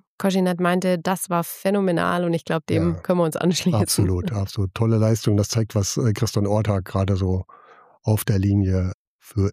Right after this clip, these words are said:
Speaker 2: irre Stärken hat. Also schon, schon toll gewesen.
Speaker 1: Ja, und dann würde ich sagen, kommen wir zu den, äh, zwei Spielern, die nach jetzigem Stand unseres Wissens nach die einzigen beiden Spieler sind, die über einen Vertrag für die Regionalliga verfügen.
Speaker 2: Ja, einer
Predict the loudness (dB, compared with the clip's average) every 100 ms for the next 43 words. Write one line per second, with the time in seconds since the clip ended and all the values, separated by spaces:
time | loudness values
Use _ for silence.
0 | 0 0 0 -2 -4 -2 -4 -4 -10 -14
1 | -14 -16 -18 -8 -4 -4 -6 -4 0 0
2 | 0 -4 -8 -12 _ _ _ _ _ -2
3 | 0 0 -2 0 0 2 0 0 0 0
4 | 0 0 2 2 -2 -4 -2 0 0 -2
5 | -8 -4 0 0 -2 -4 -4 -2 -2 -2
6 | -6 -8 -6 -4 -2 -2 -2 -4 -6 -6
7 | -6 -2 -2 0 0 0 -2 -8 -2 0
8 | 0 -4 -4 -4 -4 -6 -4 -4 -4 -4
9 | -2 -2 0 0 0 -2 -4 0 0 2
10 | 2 2 -2 -4 -2 0 0 0 -2 -4
11 | -4 -4 -2 0 0 0 0 2 2 0
12 | 0 -2 -4 -6 -4 0 2 2 2 -2
13 | -2 0 0 0 -2